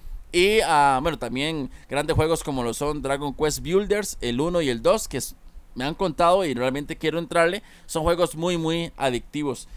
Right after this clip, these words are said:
en este caso. Y bueno, una gran saga de Dragon Quest que lleva treinta y cinco años en el mercado y se le va a celebrar ese, ese aniversario. Y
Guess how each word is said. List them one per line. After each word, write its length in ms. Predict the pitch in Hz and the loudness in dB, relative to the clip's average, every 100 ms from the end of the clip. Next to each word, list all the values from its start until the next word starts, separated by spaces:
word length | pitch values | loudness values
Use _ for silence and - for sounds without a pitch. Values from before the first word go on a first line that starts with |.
| - | -12
en 120 | 123 | -6
este 220 | 135 131 117 | -6 -6 -2
caso. 360 | 165 151 190 - - | 0 0 -6 -10 -4
Y 80 | 156 | 0
bueno, 180 | 165 151 | 2 2
una 160 | 170 | 2
gran 200 | 165 165 | 2 0
saga 260 | 147 165 160 | 0 0 2
de 40 | |
Dragon 240 | 139 151 131 | 0 0 -2
Quest 220 | 151 - | -4 -4
que 100 | 123 | -2
lleva 320 | 131 147 - | 2 2 2
treinta 340 | 135 131 123 | -2 -2 -2
y 80 | 120 | -4
cinco 560 | - 151 156 151 156 139 | -4 -6 -6 -6 0 2
años 280 | 139 143 135 | 2 0 -6
en 100 | 123 | -6
el 80 | 113 | -6
mercado 540 | 107 110 135 131 151 - - | -8 -2 2 2 2 -4 -12
y 100 | 147 | -8
se 120 | 143 | -4
le 80 | 143 | 0
va 100 | 139 | 0
a 40 | 170 | 0
celebrar 500 | 175 135 135 147 - - - | -2 -2 0 -2 -4 -20 -10
ese, 640 | 156 170 - 185 180 165 | -4 -2 0 0 0 -2
ese 140 | 156 196 | -4 -4
aniversario. 720 | 196 208 208 202 175 190 202 - - - | -2 -4 -2 0 2 0 -4 -10 -10 -2
Y 300 | 247 269 | -2 -2